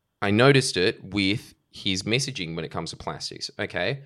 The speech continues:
as always, this was the problem with Bill Shorten in the last one. He just outright said, "No, we're actually gonna e-, regulate these industries that are making the human species infertile," which is what plastics are doing, right? The Liberals come out and they just go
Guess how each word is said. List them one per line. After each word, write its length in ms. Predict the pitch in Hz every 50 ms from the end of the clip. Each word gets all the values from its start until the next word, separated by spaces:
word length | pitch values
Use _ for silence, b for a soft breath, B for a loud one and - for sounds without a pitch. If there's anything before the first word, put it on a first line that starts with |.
| B B B _
as 160 | - - 80 82
always, 420 | 87 98 110 127 139 147 139 143
this 200 | - 85 - -
was 200 | 90 82 82 -
the 220 | 87 85 82 - - _ -
problem 400 | - - 107 98 90 95 92 90
with 140 | 87 85 -
Bill 180 | 95 90 85
Shorten 320 | 82 - - 90 90 90 90
in 80 | 87
the 80 | 82 80
last 340 | 82 82 87 95 - - -
one. 140 | 104 113
He 120 | 117 107 87
just 180 | - 95 - -
outright 460 | - 95 95 - 92 92 87 85 - -
said, 280 | - 104 90 87 -
"No, 200 | 90 92 98 92
we're 80 | 90 90
actually 280 | 90 95 95 - - 95
gonna 180 | 95 90 - -
e-, 120 | - 98 95 92 92 92
regulate 680 | 92 95 98 95 95 95 90 85 80 80 87 87 - -
these 240 | 95 92 90 87
industries 580 | - 98 90 82 90 - - - 98 87 - -
that 100 | - 95
are 40 | 92
making 440 | 80 90 92 87 87 - - 95 85
the 60 | 92
human 380 | - - - 101 92 92 87 78
species 420 | - - 95 87 85 - 92 80
infertile," 640 | 85 87 - - 107 90 82 - - - - 85 82 -
which 100 | - 95
is 100 | 90 82
what 140 | 92 85 -
plastics 440 | - 90 85 82 - - - - -
are 40 | 82
doing, 260 | - 92 82 - - -
right? 240 | - 80 92 131 139 b b b b b b b b b b _ _ _ _ _ _ _ _ _ _ _ _ _ _ _ _ _ _ _ _ _
The 80 | - 98
Liberals 340 | 120 139 139 127 104 -
come 180 | - 101 87 80
out 240 | 76 82 98 127 139 -
and 100 | 104 101
they 60 | 98 98
just 200 | 101 98 - -
go 240 | - 107 98 98